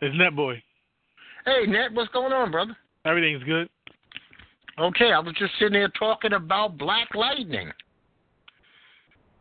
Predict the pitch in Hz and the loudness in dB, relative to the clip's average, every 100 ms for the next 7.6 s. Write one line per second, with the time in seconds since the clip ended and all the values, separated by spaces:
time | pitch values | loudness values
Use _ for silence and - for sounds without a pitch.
0 | _ _ _ - 165 143 139 127 151 156 | _ _ _ 0 0 0 -2 4 4 6
1 | 175 143 147 127 127 - 120 - - 113 | 2 0 -4 -6 -8 -6 -10 -10 -14 -14
2 | - _ _ _ _ _ _ - 160 151 | -16 _ _ _ _ _ _ 2 4 4
3 | 175 135 113 117 127 147 - 143 135 143 | 0 0 0 2 2 2 2 0 2 0
4 | 139 127 139 190 202 190 175 135 - _ | 0 -8 -6 -4 0 0 2 0 -2 _
5 | _ - 170 160 135 123 117 104 117 113 | _ -2 2 2 0 -4 -4 0 2 2
6 | 110 107 98 76 78 - - - - - | 2 -2 -2 -6 -16 -18 -18 -18 -12 0
7 | 117 123 139 170 - | 2 4 2 2 -4